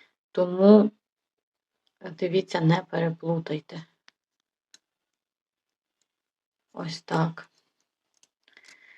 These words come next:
І наступні. Так, дівчатка, я пров'яжу це все.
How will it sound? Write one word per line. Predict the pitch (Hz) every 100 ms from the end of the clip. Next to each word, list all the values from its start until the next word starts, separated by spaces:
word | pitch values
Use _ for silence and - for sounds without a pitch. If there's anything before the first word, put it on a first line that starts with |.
| _ _ _ _ _ _ _ _ _ _ _ -
І | 190 196
наступні. | 190 175 - - 185 - 160 160 _ _ _
Так, | - 185 165
дівчатка, | 160 160 165 160 - 165
я | 160 202 226
пров'яжу | - 175 165 175 180 185 165
це | 165 - 185
все. | 170 - - 165 165